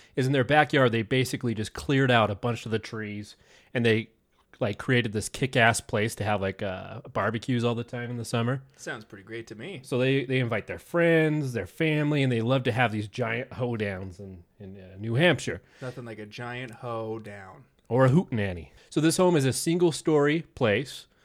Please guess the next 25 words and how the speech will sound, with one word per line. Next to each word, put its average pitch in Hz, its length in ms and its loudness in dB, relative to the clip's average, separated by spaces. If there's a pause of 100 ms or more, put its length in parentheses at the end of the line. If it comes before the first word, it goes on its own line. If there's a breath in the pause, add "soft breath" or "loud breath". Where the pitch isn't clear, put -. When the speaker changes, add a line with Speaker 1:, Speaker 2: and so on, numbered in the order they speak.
(340 soft breath)
Speaker 1:
and, 127 220 4
uh, 120 240 6
their, 123 240 0
the 120 160 -4
driveway 135 580 2
on 101 200 -2
it 95 100 -10
is, 101 100 -10
like, 104 180 -4
super 120 420 -4
huge, 101 320 -6
apparently. 92 480 -20 (520)
I 113 40 -6
don't 110 100 -2
know, 104 80 0
it's, 95 100 -6
like, 107 120 0
a 104 40 -4
quarter 123 380 0
of 101 80 0
a - 20 0
mile. 120 300 2 (160 loud breath)
Speaker 2:
It's - 80 -20
compensation. 107 840 -10 (300 soft breath)
Speaker 1:
Anyways, 131 500 6